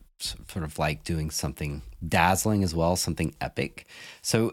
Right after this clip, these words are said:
they might like co-op games, unfortunately, because they would be the alpha gamer telling everyone else to do. And that would be one of my children. He, that's very much him.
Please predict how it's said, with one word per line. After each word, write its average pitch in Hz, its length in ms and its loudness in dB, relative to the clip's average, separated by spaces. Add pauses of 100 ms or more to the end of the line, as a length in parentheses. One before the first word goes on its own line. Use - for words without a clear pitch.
they 120 260 4
might 127 340 4
like 135 260 2
co-op 151 440 4
games, 90 400 2
unfortunately, 98 960 0
because 90 440 0
they 95 160 4
would 98 140 2
be 92 140 2
the 85 100 2
alpha 85 320 2
gamer 87 340 2
telling 87 340 2
everyone 82 340 0
else 76 240 -2
to - 120 -8
do. 65 320 -6
And 78 140 -2
that 87 160 2
would 80 140 -8
be 78 300 0 (160)
one 92 120 0
of 82 60 0
my 82 160 0
children. 76 500 -6 (500)
He, 85 160 -4
that's 78 300 -4
very 85 200 -2
much 76 260 -4
him. 64 220 -8